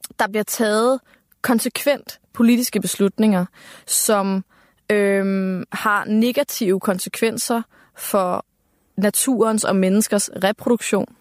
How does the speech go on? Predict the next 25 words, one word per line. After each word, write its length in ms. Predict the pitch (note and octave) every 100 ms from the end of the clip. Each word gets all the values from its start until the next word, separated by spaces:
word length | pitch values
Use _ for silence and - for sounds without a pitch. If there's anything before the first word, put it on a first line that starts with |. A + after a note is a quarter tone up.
| _ -
Altså 200 | G3+ F#3+
det 180 | G#3
her, 180 | G#3+ G#3+
den 180 | - G3+
her 160 | G3+ - _ _ _
usynlige 560 | A3 - C4+ A#3+ G#3+ G3+
aktivitet, 580 | - - F#3+ - C4 A3
der 60 |
skal 160 | G#3 G3+
til 320 | - A3+ A3+
for, 200 | - G3
at 120 | F3+
ting 300 | - - A3
kan 180 | G#3+ G3+ F#3+ - -
få 100 | -
lov 180 | F#3+ F#3+
til 100 | -
at 80 | F#3+
komme 440 | - G3 G#3+ B3+
sig. 200 | B3+ A3+ - - - - - -
Øhm, 600 | A3 A3 G#3 G#3 G#3 G#3 _ - - - -
fordi 380 | - B3+ A3+ C4+
man 360 | A#3+ A3 G3+ G3 -
tænker, 500 | - - A#3+ B3+ B3+ -
at, 360 | - F#3+ -